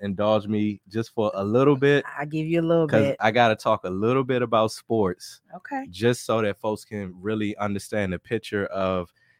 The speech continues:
Speaker 2: Right.
Speaker 1: this situation with Kwame Brown
Speaker 2: Mm-hmm.
Speaker 1: and how it ties into the spiritual revelation of what we can learn from it.
Speaker 2: Amen. I give you a little bit of time. I'll
Speaker 1: Yeah.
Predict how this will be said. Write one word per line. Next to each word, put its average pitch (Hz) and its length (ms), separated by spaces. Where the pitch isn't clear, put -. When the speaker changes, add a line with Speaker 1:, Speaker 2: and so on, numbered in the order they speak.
Speaker 2:
Right. 160 200
Speaker 1:
this - 500
situation 113 960
with 92 160
Kwame 104 480
Brown 101 440
Speaker 2:
Mm-hmm. 381 80
Speaker 1:
and 95 120
how 104 300
it 101 140
ties 101 420
into 95 840
the 98 120
spiritual 113 640
revelation 92 680
of 90 120
what 95 180
we 98 100
can 90 220
learn 95 200
from 80 280
it. - 80
Speaker 2:
Amen. 185 360
I 151 100
give 160 220
you 170 100
a - 40
little 170 140
bit 180 160
of 180 100
time. 143 480
I'll 190 180
Speaker 1:
Yeah. 190 80